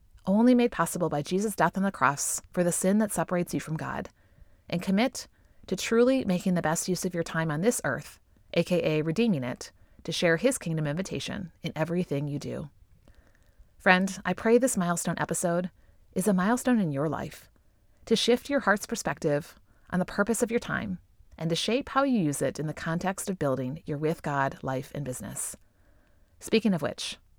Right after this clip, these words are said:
may I pray for you? Dear Father, we come to you, the author and perfecter of our lives and our time, and we confess that we waste a lot of time on worthless things that are of no comparison to you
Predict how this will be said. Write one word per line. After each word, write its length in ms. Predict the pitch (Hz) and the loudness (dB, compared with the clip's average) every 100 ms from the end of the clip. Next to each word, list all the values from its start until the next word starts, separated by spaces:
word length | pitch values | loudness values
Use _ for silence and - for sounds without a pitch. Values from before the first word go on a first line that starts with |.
| - | -10
may 140 | 170 156 | -4 -2
I 100 | 175 | -2
pray 220 | - 190 | 0 -2
for 120 | 214 | 0
you? 180 | 247 330 _ _ _ _ _ - - - _ _ - - | 0 -2 _ _ _ _ _ -20 -20 -20 _ _ -20 -4
Dear 120 | 190 | -4
Father, 500 | 185 147 156 156 160 - | -2 -2 -4 -6 -10 -4
we 80 | 208 | -4
come 220 | - 233 | 2 2
to 120 | 214 | 2
you, 340 | 147 143 135 156 _ _ - - - | 0 0 -2 -6 _ _ -20 -14 -4
the 120 | - | 4
author 340 | 190 196 190 | 4 6 6
and 160 | 190 170 | 6 2
perfecter 680 | 180 - 180 - 170 165 165 - | -2 -2 -2 2 0 0 -6 -12
of 120 | - | -2
our 120 | 156 | -2
lives 400 | 151 160 170 175 | 0 2 2 0
and 120 | - 151 | -4 -6
our 80 | |
time, 460 | 139 - 147 139 151 - _ _ _ _ _ _ | -6 -8 -8 -8 -10 -14 _ _ _ _ _ _
and 80 | 165 | -2
we 60 | 190 | 2
confess 520 | 214 185 165 214 - | 2 4 4 2 2
that 140 | - | 0
we 140 | 233 240 | 2 2
waste 320 | 180 208 - | 4 2 2
a 80 | 180 | -2
lot 340 | 165 175 196 | -2 -2 0
of 120 | - - | -2 -2
time 340 | 175 160 160 | -2 0 0
on 120 | 156 | -2
worthless 420 | 151 160 - 202 | 0 -2 0 -2
things 480 | - 123 120 147 - - _ _ _ _ - | -4 -6 -6 -6 -8 -8 _ _ _ _ 2
that 100 | 185 | 2
are 40 | |
of 100 | 175 | 4
no 300 | 185 190 233 | 4 6 4
comparison 640 | 240 247 - 226 196 156 147 | 2 -2 0 0 0 0 -2
to 140 | - | -6
you 440 | 143 196 185 - | -4 -2 -2 -4